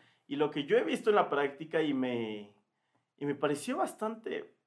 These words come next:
bastante descarado, la verdad. Ahí es cuando sí le doy la razón al director nuevo del S R I, Francisco Briones, que dice, "Vamos a controlar a los negocios más pequeños". Pero es que hay negocios que son pequeños, pero pequeños entre comillas.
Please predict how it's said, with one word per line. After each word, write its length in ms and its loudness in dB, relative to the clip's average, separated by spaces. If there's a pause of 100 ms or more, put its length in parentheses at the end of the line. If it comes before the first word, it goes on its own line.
(280)
bastante 380 -4
descarado, 500 6
la 120 -8
verdad. 360 -6 (440)
Ahí 220 6
es 100 -2
cuando 260 2
sí 160 -6
le 140 6
doy 140 2
la 120 2
razón 420 0
al 260 2
director 460 -2
nuevo 280 0
del 140 0
S 160 -4
R 120 0
I, 260 -4 (260)
Francisco 440 -4
Briones, 580 0 (520)
que 120 2
dice, 1040 2
"Vamos 240 4
a 60 -2
controlar 480 4
a 60 6
los 140 0
negocios 340 0
más 180 0
pequeños". 500 -16 (960)
Pero 120 -2
es 80 -6
que 100 0
hay 60 2
negocios 640 0
que 100 -12
son 320 -6
pequeños, 460 -2
pero 340 0
pequeños 600 -4
entre 280 -4
comillas. 800 -8